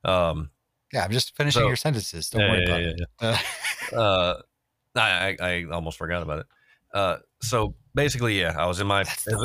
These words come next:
Speaker 1: I was
Speaker 2: weed.
Speaker 1: in my own place after the fucking, uh, divorce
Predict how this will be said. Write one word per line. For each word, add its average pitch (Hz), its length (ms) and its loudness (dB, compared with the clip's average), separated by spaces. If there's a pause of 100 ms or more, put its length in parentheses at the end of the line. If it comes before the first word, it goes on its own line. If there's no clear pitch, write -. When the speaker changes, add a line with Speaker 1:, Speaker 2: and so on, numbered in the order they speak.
Speaker 1:
I 92 100 2
was 107 120 2
Speaker 2:
weed. 123 40 0
Speaker 1:
in 120 60 2
my 117 120 4
own 113 140 2
place 101 320 0
after 92 540 2
the 87 160 -4
fucking, 87 600 -2
uh, 80 340 -2 (120)
divorce 78 640 -8